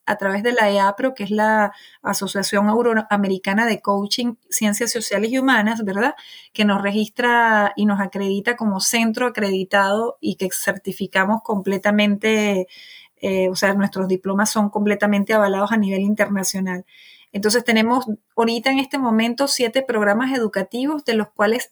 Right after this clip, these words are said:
adicionalmente estoy inscribiendo siete más, dentro de los cuales tenemos el Master Coaching de Vida y Corporativo. Eh, tenemos ya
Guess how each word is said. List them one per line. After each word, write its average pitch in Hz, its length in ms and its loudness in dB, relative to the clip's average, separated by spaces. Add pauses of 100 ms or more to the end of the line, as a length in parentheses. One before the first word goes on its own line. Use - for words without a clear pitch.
adicionalmente 220 840 0
estoy 220 260 -2
inscribiendo 220 500 0
siete 233 340 0
más, 226 360 -2 (500)
dentro 214 340 2
de 208 40 4
los 208 160 0
cuales 214 320 0
tenemos 226 420 0
el 208 100 2
Master 214 440 0
Coaching 226 880 0
de 202 140 2
Vida 202 240 2
y 226 80 0
Corporativo. 233 840 -2 (520)
Eh, 202 720 -4
tenemos 208 400 0
ya 214 420 2